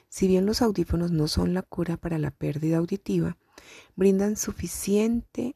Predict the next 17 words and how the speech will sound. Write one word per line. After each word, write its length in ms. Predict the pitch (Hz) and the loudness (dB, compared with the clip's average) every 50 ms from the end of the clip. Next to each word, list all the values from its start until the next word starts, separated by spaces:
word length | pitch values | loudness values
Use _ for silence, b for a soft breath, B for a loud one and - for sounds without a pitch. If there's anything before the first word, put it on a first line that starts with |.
| _ | _
apoyo 720 | - - 160 - _ - 175 170 165 160 151 151 156 170 B B B B B B B | -8 -6 -6 -6 _ -2 2 4 4 4 2 0 -4 -4 B B B B B B B
para 180 | - - 180 175 | -4 -2 0 0
la 100 | 175 170 | 0 0
mayoría 420 | 165 160 160 156 156 156 - 180 | 0 0 0 2 2 2 2 0
de 80 | 190 214 | 0 0
las 160 | 220 208 - | 0 -2 -4
personas 720 | - - 170 - - - - 160 147 147 151 170 185 - - b b b b b b | -4 -8 -10 -8 -4 0 0 2 2 2 0 -2 -4 -8 -12 b b b b b b
que 140 | - - 170 | -8 -8 -6
tienen 340 | - - 165 156 151 156 160 | -4 -2 0 0 0 0 0
discapacidad 680 | 165 160 - - 165 - - 151 147 - - 147 139 | -2 -4 -6 -8 -10 -8 -8 -8 -8 -6 -4 -4 -2
auditiva. 640 | 139 139 139 147 139 - - 139 143 - - - - B B B B B B B B B B B B _ | -2 -2 -4 -6 -8 -8 -8 -10 -8 -10 -10 -14 -16 B B B B B B B B B B B B _
Les 180 | - 170 160 | -2 -2 0
permite 500 | - - 160 - 175 185 180 - - 202 | 0 -2 0 2 2 2 2 0 -2 -4
ser 220 | 196 - 208 190 - | -2 -2 -4 -4 -4
competitivos 1040 | - 190 190 - 202 196 - - _ - - 156 156 151 151 165 196 - - - - | -4 -4 -2 -2 -2 -2 -4 -10 _ -6 -2 0 2 2 2 2 0 0 0 -2 -4
de 140 | - 170 170 | -4 -4 -4
manera 540 | 160 156 151 151 151 151 143 147 156 160 | -2 -2 0 0 2 2 2 0 -2 -4